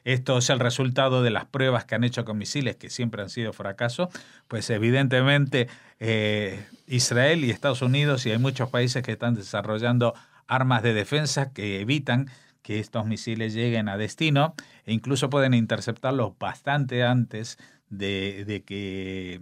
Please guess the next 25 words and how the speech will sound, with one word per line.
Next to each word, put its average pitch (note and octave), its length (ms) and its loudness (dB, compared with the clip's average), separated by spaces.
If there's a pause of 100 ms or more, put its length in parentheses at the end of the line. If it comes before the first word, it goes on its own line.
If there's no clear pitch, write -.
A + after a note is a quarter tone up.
esto A#2+ 280 -6
se B2 140 -4
produzca, B2 720 -2
incluso A#2 480 -4
desde A#2+ 300 2
el A2+ 100 -2
propio A#2+ 340 -4
territorio A#2 880 -2 (300)
desde G2 260 -8
que G2 120 -8
han G#2 80 -4
sido G#2 260 -4
lanzados. F2+ 460 -10
Así A#2 220 -6
que, A#2+ 180 -2 (500)
eh, F#2+ 360 -4
las G2+ 320 -2 (260)
otras C3+ 360 0
fanfarronadas. G#2+ 640 -2
Antes A#2+ 200 -2
hablamos B2 440 4
de A#2+ 60 4
una A#2+ 140 4
fantochada A#2+ 600 2
israelí, D#3+ 500 0